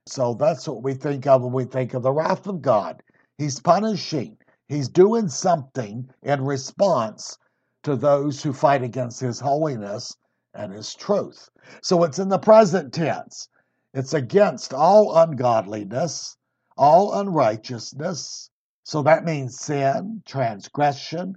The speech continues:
iniquity, and we'll see several times, even Jesus says, uh, lawlessness. Most of the professing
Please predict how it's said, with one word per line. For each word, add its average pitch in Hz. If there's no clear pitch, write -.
iniquity, 156
and 123
we'll 139
see 143
several 135
times, 147
even 131
Jesus 139
says, 143
uh, 113
lawlessness. 165
Most 151
of 135
the 143
professing 156